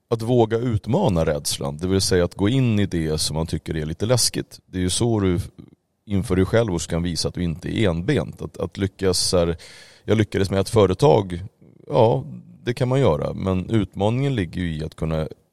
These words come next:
tycker jag, och nu pratar jag bara för mig själv, inte för någon annan, inte heller en uppmaning till andra, det är att söka det man inte klarar av, tror man själv, förrän man har just klarat av det. Och där i när jag finner någonting som jag tycker är läskigt,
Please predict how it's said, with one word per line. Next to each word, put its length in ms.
tycker 180
jag, 300
och 160
nu 100
pratar 200
jag 80
bara 260
för 100
mig 120
själv, 220
inte 180
för 80
någon 220
annan, 240
inte 200
heller 140
en 100
uppmaning 400
till 100
andra, 320
det 160
är 40
att 240
söka 800
det 240
man 140
inte 380
klarar 480
av, 320
tror 280
man 180
själv, 340
förrän 300
man 140
har 200
just 320
klarat 340
av 180
det. 140
Och 100
där 300
i 400
när 60
jag 140
finner 320
någonting 340
som 100
jag 80
tycker 200
är 60
läskigt, 540